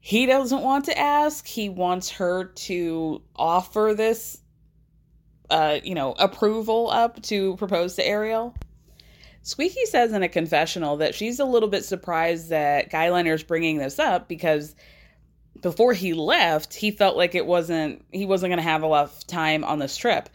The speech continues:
But also before he left, he was talking about how he bought a ring for her so that he could propose if he wanted to while he was here. So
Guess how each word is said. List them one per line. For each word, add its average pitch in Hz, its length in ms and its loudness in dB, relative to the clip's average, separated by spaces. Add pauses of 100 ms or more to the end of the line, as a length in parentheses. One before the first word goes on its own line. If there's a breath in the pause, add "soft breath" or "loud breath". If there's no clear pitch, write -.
(380 loud breath)
But 208 380 2 (680)
also 381 420 0
before 294 280 0
he 254 140 2
left, 220 640 -2 (1800 soft breath)
he 254 200 0
was 269 200 0
talking 277 500 0
about 202 220 2
how 208 200 0
he 214 120 -6
bought 180 360 0
a 196 60 2
ring 214 280 -2
for 185 180 0
her 160 480 -2
so 180 180 -2
that 190 160 0
he 208 200 -2
could 349 260 0
propose 156 640 -2
if 165 140 -2
he 196 120 0
wanted 196 320 -2
to 165 140 -4
while 160 160 2
he 175 120 -2
was 165 160 -4
here. 185 240 0
So 180 220 0